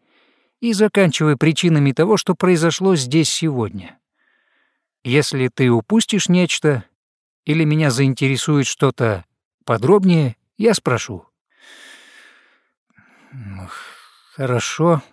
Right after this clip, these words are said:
неуверенно кивнул Бернар и начал. Когда-то предводители кланов Волка и Росомахи были лучшими друзьями.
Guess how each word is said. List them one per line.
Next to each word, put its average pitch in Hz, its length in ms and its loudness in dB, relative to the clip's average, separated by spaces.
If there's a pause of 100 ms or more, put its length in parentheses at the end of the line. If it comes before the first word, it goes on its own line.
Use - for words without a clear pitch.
(240)
неуверенно 143 720 2
кивнул 135 480 0
Бернар 127 580 0
и 139 140 -2
начал. 120 600 -2 (1600)
Когда-то 143 800 0 (460)
предводители 143 840 -2
кланов 151 560 0
Волка 113 1000 -4 (140)
и 135 200 -4
Росомахи 143 840 -2 (540)
были 165 360 0
лучшими 165 500 0
друзьями. 151 880 -2